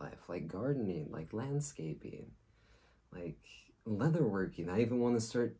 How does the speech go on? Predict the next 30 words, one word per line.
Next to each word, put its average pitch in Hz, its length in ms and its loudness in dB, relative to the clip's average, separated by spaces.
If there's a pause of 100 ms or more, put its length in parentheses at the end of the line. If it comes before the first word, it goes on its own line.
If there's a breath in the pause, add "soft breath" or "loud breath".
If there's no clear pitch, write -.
(100)
uh, 101 300 -2 (420)
posting 127 380 -2
my 113 80 2
leatherworking 107 760 0
videos - 680 -8
and 165 100 -6
stuff - 300 -10
like - 180 -14
that. - 220 -12 (1120 soft breath)
And 107 120 4
I 104 80 6
don't 113 240 6
want 127 180 0
this 117 160 -2
channel 104 360 -2
to 95 120 -8
be 90 400 0
solely 107 600 2
focused 101 680 -2
on, 90 240 -6
you 87 80 -6
know, 85 160 -4
tarot 95 500 -2
reading. - 400 -12 (1700)
It 120 80 0
was 113 200 0
fun 117 580 4
and 95 160 2
it 92 60 2
was 85 480 -6